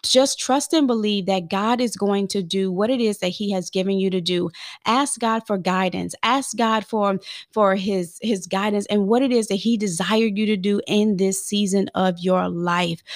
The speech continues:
But don't have fear of failure. I want you to have the type of courage that's willing to press through fear and see what God has in store for you.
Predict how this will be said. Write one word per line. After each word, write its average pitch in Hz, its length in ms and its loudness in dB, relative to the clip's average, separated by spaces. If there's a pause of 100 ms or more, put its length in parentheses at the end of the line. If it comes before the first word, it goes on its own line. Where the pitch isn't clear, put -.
(140)
But 202 160 2
don't 285 280 4
have 240 320 0
fear 214 220 0
of 196 120 -2
failure. 196 460 0
I 269 140 -2
want 311 280 2
you 262 80 2
to 233 100 0
have 214 280 0
the 190 80 0
type 208 320 -2
of 190 120 0
courage 196 500 0 (220)
that's 202 200 2
willing 247 420 4
to 220 140 0
press - 400 -2
through 254 280 0 (100)
fear 202 340 2 (260)
and 208 200 0
see 254 320 2
what 233 240 0
God 202 300 2
has 196 320 -4
in 190 100 0
store 196 360 0
for 190 160 -4
you. 175 300 0